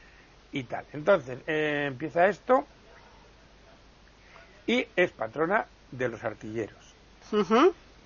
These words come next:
Speaker 1: Hasta tal punto que me parece que de los, de, en Arabia también,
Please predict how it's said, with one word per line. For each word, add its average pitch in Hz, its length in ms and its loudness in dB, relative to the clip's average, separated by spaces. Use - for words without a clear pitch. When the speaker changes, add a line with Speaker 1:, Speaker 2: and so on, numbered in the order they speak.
Speaker 1:
Hasta 165 340 2
tal 233 220 2
punto 240 480 -8
que 202 80 -8
me 160 140 -6
parece 160 420 -4
que 170 220 -2
de 151 160 0
los, 147 320 -4
de, 139 280 -2
en 139 160 -4
Arabia 196 460 2
también, 139 560 -8